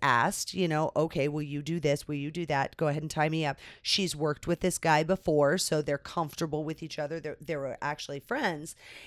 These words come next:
And when, um, she's tied up, you know, you kinda want it a little rough. She likes it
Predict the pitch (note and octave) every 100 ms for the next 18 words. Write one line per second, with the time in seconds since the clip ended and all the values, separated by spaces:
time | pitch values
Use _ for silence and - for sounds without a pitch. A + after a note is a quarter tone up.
0 | - _ F#3 F3 E3 C#3+ F3+ D#3+ D#3+ -
1 | E3+ D#3 - D#3+ - - C#3+ E3+ A#3+ -
2 | E3+ D#3+ D3 - D#3+ D3 C3+ C#3+ C3+ C#3
3 | B2 A#2+ F#3+ C#3 - - - C#3+ F3+ G4
4 | - - A2